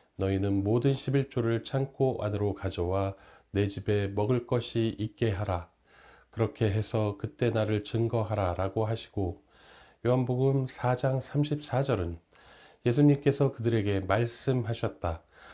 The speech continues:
"내 음식은 나를 보내신 분께서 원하시는 일을 행하여 그분의 일을 다 끝마치는 것이다"라고 하십니다. 이 말씀들에서 여러분은 예수님처럼 산다는 것은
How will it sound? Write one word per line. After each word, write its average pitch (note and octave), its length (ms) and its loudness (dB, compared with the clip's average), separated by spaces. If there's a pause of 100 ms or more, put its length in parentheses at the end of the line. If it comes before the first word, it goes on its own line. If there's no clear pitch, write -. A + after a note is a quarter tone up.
(260)
"내 G#2 180 4
음식은 G2 480 0
나를 G#2 320 2
보내신 A2+ 600 0
분께서 G#2 520 -2
원하시는 G#2 800 0 (100)
일을 B2+ 360 2
행하여 G2 520 -2 (500)
그분의 G2+ 440 2
일을 G2 320 0
다 F2+ 320 -4
끝마치는 A#2+ 760 -2
것이다"라고 G2 880 -2
하십니다. F#2 640 -4 (760)
이 G2+ 160 2
말씀들에서 G#2 1040 2 (140)
여러분은 G2 560 0 (500)
예수님처럼 B2+ 720 2
산다는 D3 540 2
것은 A2 480 -2